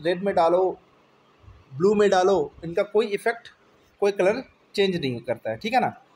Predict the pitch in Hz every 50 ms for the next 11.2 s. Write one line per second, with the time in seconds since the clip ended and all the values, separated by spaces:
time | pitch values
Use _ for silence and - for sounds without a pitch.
0 | _ _ - 147 151 156 165 170 190 185 190 202 - 170 165 185 175 - 175 -
1 | - 226 233 - 247 202 - - _ _ - 143 156 156 165 220 226 220 208 214
2 | - 196 175 220 220 214 220 220 - - _ _ _ _ - 143 156 175 170 165
3 | 202 262 262 - - 220 208 214 180 170 156 156 165 196 247 294 - _ _ _
4 | _ _ _ _ - 170 190 240 214 233 208 196 196 208 202 202 196 185 165 156
5 | - 180 170 160 160 139 139 139 143 143 147 190 202 202 220 214 208 - - 196
6 | 190 202 214 202 208 170 156 180 226 277 - - _ _ _ _ _ _ _ _
7 | _ _ _ _ _ - 294 285 - - - _ _ - - 214 202 185 180 180
8 | 175 202 190 180 180 214 285 - - - 156 151 - - 240 202 156 151 143 120
9 | 110 - 113 104 113 113 - _ _ _ _ - - 214 220 302 - 101 - -
10 | _ _ - - _ _ _ - - - - 233 214 165 135 120 123 110 110 -
11 | 110 110 110